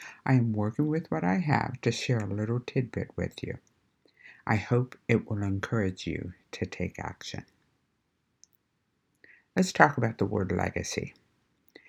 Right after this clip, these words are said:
It is defined by Merriam-Webster's Collegiate Dictionary as a gift by will, especially of money or other personal property,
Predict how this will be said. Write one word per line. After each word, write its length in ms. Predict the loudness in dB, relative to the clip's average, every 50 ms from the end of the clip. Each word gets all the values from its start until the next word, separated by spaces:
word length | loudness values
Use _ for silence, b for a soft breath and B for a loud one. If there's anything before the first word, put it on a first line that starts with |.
| B B B B
It 140 | 4 6 8
is 160 | 8 6 6
defined 640 | 2 0 0 0 -2 0 0 2 2 4 4 4 4
by 380 | 2 0 0 -2 -2 -4 -2 0
Merriam-Webster's 1500 | 2 4 4 4 4 4 2 0 0 -2 -4 -4 -6 _ _ _ _ -2 2 2 2 2 0 -2 -6 -2 0 0 0 -2 -4
Collegiate 580 | -6 -6 0 2 2 4 4 0 -4 -4 _
Dictionary 680 | 0 0 0 0 -2 -4 -2 0 2 2 2 2 0 0
as 400 | 0 -2 -2 -4 -4 -6 -10 -18 _ B B B B B B B B B B B B B B B B B _ _ _ _ _ -4
a 60 | -4 -2
gift 560 | 4 6 6 6 6 4 0 -8 -10 -10 -10 b b b b b b b b b b b
by 160 | 0 2 2 2
will, 540 | 4 4 4 4 4 2 0 0 0 0
especially 680 | 0 -2 -2 -6 -2 2 2 2 2 2 -2 0 0 2
of 160 | 0 2 2
money 340 | 4 4 4 4 2 2 0
or 240 | 0 -2 -2 -2
other 200 | -4 -2 -2 -4
personal 440 | -6 -2 -4 -4 -4 -4 -6 -6 -6
property, 600 | -4 -2 0 0 0 0 -2 -4 -4 -4 -6 -8